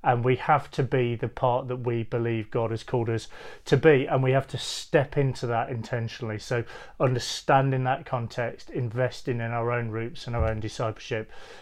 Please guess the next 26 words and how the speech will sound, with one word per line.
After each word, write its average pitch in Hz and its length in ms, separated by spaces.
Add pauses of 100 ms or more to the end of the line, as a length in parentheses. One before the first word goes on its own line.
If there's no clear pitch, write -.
(120)
is 113 160
really 117 220
important. 113 560 (120)
And 123 120
I'm 117 220
in, 143 240
on 127 400
no 160 180
commission. 123 640
I 127 40
wouldn't 123 260
recommend 120 420
any 135 160
bookstore 131 460
to - 80
get 117 120
them 107 120
from, 104 240 (400)
but 123 100
I 120 40
would 120 220
recommend 113 560
reading 110 580
one 117 220
or 104 40
two 104 340